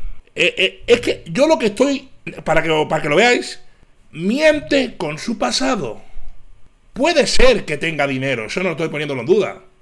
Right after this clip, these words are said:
a día de hoy, y mucho. Y que tenga ciertos negocios que le facturen un montón. Lo que es mentira es el cómo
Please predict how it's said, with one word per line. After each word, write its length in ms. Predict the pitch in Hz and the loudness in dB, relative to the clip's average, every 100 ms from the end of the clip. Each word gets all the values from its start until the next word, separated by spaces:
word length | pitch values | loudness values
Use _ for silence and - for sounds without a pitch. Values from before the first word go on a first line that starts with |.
| - | -6
a 120 | 135 | -4
día 140 | 143 | -2
de 80 | 135 | -2
hoy, 140 | 120 113 | -4 -6
y 60 | |
mucho. 440 | 120 214 214 110 95 _ - _ _ - | -4 -2 -2 -8 -16 _ -20 _ _ -16
Y 80 | |
que 120 | 120 127 | -10 -4
tenga 280 | 165 170 | 0 0
ciertos 360 | 151 143 139 151 | 2 0 0 -2
negocios 460 | 151 156 226 190 208 | 0 4 4 2 -2
que 80 | |
le 60 | 156 | 0
facturen 400 | 143 - 185 190 | -2 2 4 4
un 80 | 165 | -2
montón. 420 | 143 131 107 95 _ - | -6 -8 -10 -12 _ -12
Lo 240 | 135 151 | -2 -2
que 100 | 143 | 0
es 180 | 233 294 | 0 0
mentira 720 | 294 247 202 262 220 180 254 - - - - | 0 0 2 2 4 2 0 -10 -14 -18 -6
es 280 | 185 208 - | 0 4 6
el 240 | 214 151 | 6 4
cómo 540 | - 214 269 160 101 | 4 8 8 6 -2